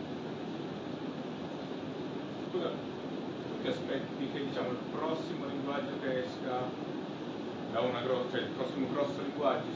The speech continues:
sia una cosa di questo tipo, oppure che progressivamente, poco alla volta, magari partendo con delle annotazioni, riconoscendo dei pattern, nei classici pattern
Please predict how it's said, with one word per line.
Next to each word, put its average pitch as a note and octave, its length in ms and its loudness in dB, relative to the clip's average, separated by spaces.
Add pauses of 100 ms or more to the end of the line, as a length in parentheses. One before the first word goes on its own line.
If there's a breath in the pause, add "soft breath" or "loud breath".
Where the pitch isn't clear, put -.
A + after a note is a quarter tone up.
sia - 120 -2
una C3+ 120 0
cosa C#3 240 0
di C3 80 -2
questo - 320 -2
tipo, D3+ 400 2
oppure C3+ 640 0 (480)
che C3+ 140 2 (720)
progressivamente, C#3+ 880 0
poco - 240 -2
alla C#3 80 2
volta, C3+ 400 2
magari C3 320 2
partendo B2+ 400 0
con B2 160 0
delle B2+ 160 4
annotazioni, C3 1040 2
riconoscendo B2 880 0
dei A2+ 400 0 (560)
pattern, - 640 2
nei - 160 -2
classici - 400 -2 (1500)
pattern - 420 -2